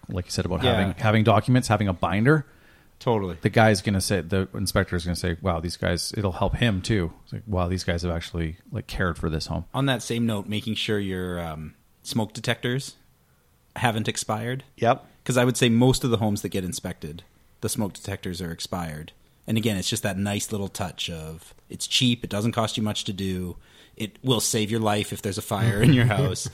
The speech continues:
Speaker 2: Um, but also, it's one more thing where the inspector's like, "Oh, wow, they, they really updated everything in here. They're on top of it."
Speaker 3: When I find, when we sit there with buyers and you watch them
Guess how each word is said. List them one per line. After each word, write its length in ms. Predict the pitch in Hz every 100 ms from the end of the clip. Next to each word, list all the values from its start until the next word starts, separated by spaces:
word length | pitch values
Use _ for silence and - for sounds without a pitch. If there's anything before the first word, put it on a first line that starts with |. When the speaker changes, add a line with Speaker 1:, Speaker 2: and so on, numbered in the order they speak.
| - - _
Speaker 2:
Um, 300 | 107 104 98
but 180 | 95 107
also, 480 | 107 104 127 104 110 -
it's 140 | 104
one 220 | 117 117
more 140 | 113 98
thing 180 | 113 98
where 80 |
the 120 | 92 92
inspector's 440 | - 101 92 98
like, 120 | 104
"Oh, 100 | 226
wow, 260 | 302 220 110
they, 160 | 110 123
they 220 | - 139
really 240 | 160 160
updated 440 | 165 - 92 82 82
everything 420 | 87 82 85 82
in 80 | 82
here. 180 | 87 82
They're 160 | 110
on 100 | 131
top 260 | 127 156 -
of 100 | -
it." 140 | 127 - - -
Speaker 3:
When 140 | 185
I 80 | 180
find, 460 | - 202 208 208 190
when 240 | 151 139 139
we 180 | 147 160
sit 200 | - 151
there 120 | 143
with 120 | 135
buyers 360 | 117 117 123 113
and 140 | 117
you 100 | 113
watch 400 | 104 110 117 -
them 520 | 123 117 113 110 104